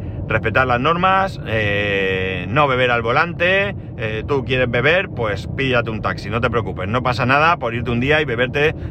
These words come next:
eh, eh, siete, ocho, nueve cubatas, diez cervezas o lo que te dé la gana, pero luego no, no cojas el coche, ¿vale? Y ojo, insisto, que yo lo he hecho, que he hecho el idiota, he sido muy idiota, ¿no?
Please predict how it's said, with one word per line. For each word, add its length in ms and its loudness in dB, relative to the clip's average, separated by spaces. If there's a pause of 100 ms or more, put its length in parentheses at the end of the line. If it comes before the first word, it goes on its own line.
eh, 460 0 (400)
eh, 560 -2
siete, 360 0
ocho, 280 0
nueve 340 2
cubatas, 680 2
diez 280 0
cervezas 600 2
o 60 -6
lo 100 -4
que 80 -4
te 80 -2
dé 120 4
la 120 4
gana, 280 -4 (240)
pero 140 2
luego 220 4
no, 240 2
no 160 0
cojas 280 -6
el 100 -8
coche, 280 -6
¿vale? 380 -4
Y 140 0
ojo, 340 0 (220)
insisto, 500 -4
que 100 -6
yo 160 2
lo 140 0
he 40 2
hecho, 380 -4
que 140 -2
he 60 0
hecho 200 -4
el 120 0
idiota, 520 0 (200)
he 100 -4
sido 320 2
muy 420 2
idiota, 560 2
¿no? 220 -2